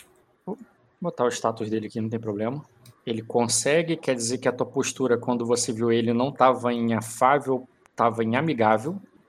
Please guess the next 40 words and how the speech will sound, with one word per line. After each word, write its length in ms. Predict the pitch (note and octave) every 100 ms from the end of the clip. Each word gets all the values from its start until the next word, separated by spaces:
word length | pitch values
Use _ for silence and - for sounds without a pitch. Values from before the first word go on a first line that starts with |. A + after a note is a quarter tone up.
| -
quando 200 | A2+ G#2
você 240 | A2 -
o 60 | A2
viu. 320 | G#2+ A#2 - _ _ _ -
E 540 | C#3+ C#3+ D3 C#3+ C#3+ C#3
quando 260 | C#3+ C3+
ele 160 | D3+ D3+
chegou, 480 | - G3+ C3 C#3+ F#3
ele 120 | C3+
te 140 | -
fez 220 | - B2+ A#2+
um 80 |
charme 480 | C#3+ - C3 C#3 C3
ali 120 | A#2+
de 120 | A2+ C#3
início, 480 | D3+ C#3 E3 -
ele 80 | -
te 120 | -
convidou 480 | - B2 A2+ A2+ A#2
pra, 400 | A2+ A2+ A2 G#2
né, 320 | G#2 B2 C#3 A2+
tudo 140 | A#2
mais. 400 | A#2+ A#2+ D3 D#3
Isso 200 | D3+ -
aí 60 | E3
eu 120 | F#3 E3+
vou 100 | F#3
deixar 240 | F3+ E3+
você, 320 | E3+ - F3+ - - -
tu 100 | -
caiu 220 | - E3+
no 80 | F#3
charme 240 | E3+ D#3 D3+
dele, 140 | D3
você 180 | C#3 C#3
quis 240 | - G#3
cair 160 | - C3+
no 80 | A#2+
charme 240 | A#2 A2+
dele? 320 | C#3 C#3+ A#2